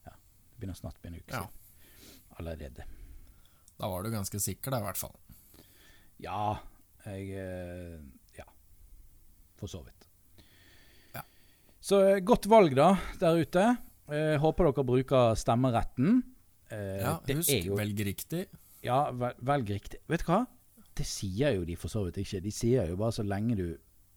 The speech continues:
Speaker 1: stemmer, så er jo det det viktigste.
Speaker 2: Ja, men det er
Speaker 1: Men
Speaker 2: sånn, jeg synes det er, altså, t-, tenk da,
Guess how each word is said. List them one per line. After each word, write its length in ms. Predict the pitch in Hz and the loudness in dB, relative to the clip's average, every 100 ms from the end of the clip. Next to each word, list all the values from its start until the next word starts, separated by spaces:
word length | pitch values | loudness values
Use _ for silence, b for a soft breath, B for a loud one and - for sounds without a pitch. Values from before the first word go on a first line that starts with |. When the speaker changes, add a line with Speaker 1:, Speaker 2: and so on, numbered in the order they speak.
| _ _ _ - | _ _ _ -14
Speaker 1:
stemmer, 480 | - 87 107 - - - _ _ _ _ _ _ _ | -8 -4 -4 -6 -10 -20 _ _ _ _ _ _ _
så 120 | - | -10
er 60 | 110 | -8
jo 80 | 82 | -8
det 140 | 85 | -8
det 80 | 78 | -10
viktigste. 500 | 82 - - - - - - - _ _ _ _ _ _ _ _ B B B B - _ | -12 -14 -14 -16 -18 -20 -20 -20 _ _ _ _ _ _ _ _ B B B B -20 _
Speaker 2:
Ja, 80 | 123 | -6
men 180 | 151 147 - _ _ - | -6 -6 -12 _ _ -12
det 120 | 135 | -8
er 140 | 156 165 | -2 0
Speaker 1:
Men 40 | |
Speaker 2:
sånn, 320 | 135 139 - - - B B B _ _ b b b b b b b - | 0 -2 -6 -12 -12 B B B _ _ b b b b b b b -8
jeg 160 | 135 | -2
synes 240 | 165 180 131 | 0 0 -4
det 420 | 104 123 139 - - | -6 -6 -6 -8 -14
er, 500 | - 92 101 113 135 - _ _ _ - | -12 -8 -6 -6 -8 -12 _ _ _ -4
altså, 220 | 143 170 | -4 -4
t-, 260 | 156 156 - - - - - | -8 -12 -14 -20 -20 -14 -4
tenk 260 | 117 - | -4 -2
da, 180 | - 107 | -4 -6